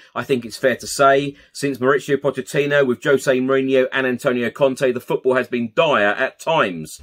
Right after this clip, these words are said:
We've got some wonderful footballers, but two very defensive managers that have certainly made for some very dull afternoons at White Hart Lane.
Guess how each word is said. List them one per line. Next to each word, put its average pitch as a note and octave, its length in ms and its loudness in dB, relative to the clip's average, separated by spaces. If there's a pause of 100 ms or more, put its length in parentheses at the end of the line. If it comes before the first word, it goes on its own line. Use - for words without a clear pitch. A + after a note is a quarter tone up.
(200)
We've B2 100 -4
got - 180 -2
some B2 180 -2
wonderful C#3+ 380 0
footballers, C#3 680 2 (180)
but - 200 -4
two D3+ 280 0
very C#3+ 280 2
defensive B2+ 580 -6
managers G#2+ 640 -2 (220)
that B2 100 -4
have A#2+ 80 -6
certainly C#3 460 0
made C#3 340 0
for B2 120 -14
some B2 200 -4
very C3 240 4
dull C3 420 4
afternoons B2+ 800 0
at C3 180 -4
White B2+ 260 2
Hart B2 200 0
Lane. G#2+ 400 -2